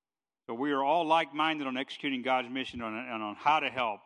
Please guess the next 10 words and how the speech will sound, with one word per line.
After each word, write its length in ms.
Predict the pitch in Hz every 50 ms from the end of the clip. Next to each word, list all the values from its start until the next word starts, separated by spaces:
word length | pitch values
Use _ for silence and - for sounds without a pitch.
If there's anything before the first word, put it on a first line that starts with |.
| _ _ _ _ _ _ _ _ _ _ _ _ _ _ _ _ _ _
So 280 | - 131 120 117 127 127
it's 220 | 123 113 - -
time. 500 | - - 156 160 147 120 110 104 101 98 _ _ _ _ _ _ _ -
We'll 80 | 123
be, 140 | 117 120 110 - _ _ _
we'll 120 | - 131 117
be 120 | 120 113
plug 320 | - - 147 143 143 139
in. 280 | 135 131 113 101 92 92 _ _ _ _ _ _ _ _ _ _
So, 160 | - 135 120